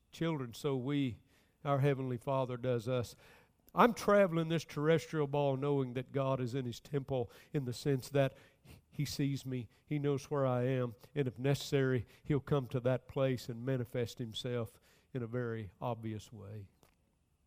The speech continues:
Can I tell you, it happened to me a few weeks ago. When I received bad news, there was a peace of the Lord that came and sat over me. I was not afraid.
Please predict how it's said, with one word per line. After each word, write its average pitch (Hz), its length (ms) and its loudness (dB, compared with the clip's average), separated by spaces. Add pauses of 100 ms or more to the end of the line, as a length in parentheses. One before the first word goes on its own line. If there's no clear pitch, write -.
(360)
Can - 140 -8
I 160 60 2
tell 156 220 2
you, 135 100 2
it 123 60 -2
happened 131 320 -4
to 131 120 -8
me 127 120 -6
a - 20 -14
few 123 240 -8
weeks 127 300 -10
ago. 120 340 -12 (1080)
When 151 100 2
I 151 120 8
received 139 500 0
bad 135 280 2
news, 127 280 -2
there 139 100 0
was 123 160 -8
a 113 60 -8
peace - 360 -4
of 127 60 -8
the 117 60 -8
Lord 120 340 -6
that - 140 -18
came 127 200 -6
and 123 120 -12
sat 120 240 -8
over 120 280 -10
me. 120 200 -16 (760)
I 143 80 4
was 123 180 -2
not 120 200 -4
afraid. 117 480 -12